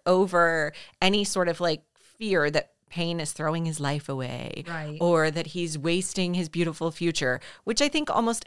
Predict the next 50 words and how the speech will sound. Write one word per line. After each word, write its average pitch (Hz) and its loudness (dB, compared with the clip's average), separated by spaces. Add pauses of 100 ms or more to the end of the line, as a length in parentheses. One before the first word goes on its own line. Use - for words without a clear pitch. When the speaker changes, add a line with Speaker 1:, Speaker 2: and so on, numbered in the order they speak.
Speaker 1:
every 190 2
other 160 6
storyline 151 0
Speaker 2:
I 135 2
love 143 -4
Speaker 1:
would 147 2
Speaker 2:
that. 143 2
Speaker 1:
have 139 0
looked 143 -6
at 127 0
it - -4
that - 0
way. 82 -6
Speaker 2:
Yeah. 214 0
Speaker 1:
It's 180 2
like, 160 0
oh, 302 4
she - -2
would 226 0
have 214 4
tried 202 4
to 170 0
con-, 175 -4
flown 190 2
up 175 -2
there 160 4
to 151 -2
try 156 0
to 151 -2
convince 151 -6
him 147 -4
to 135 -4
not 127 -6
get - -8
married. - -10
Speaker 2:
Or 247 0
there'd 214 0
be, 190 -2
like, 180 -2
some 175 -8
kind 165 -4
of 151 -8
slut 147 -8
shaming. 143 -6 (100)
Speaker 1:
Exactly. - 6
Speaker 2:
Yeah. 156 -6 (120)
Speaker 1:
And 202 6
in 208 6
this 220 4
Speaker 2:
That's 240 2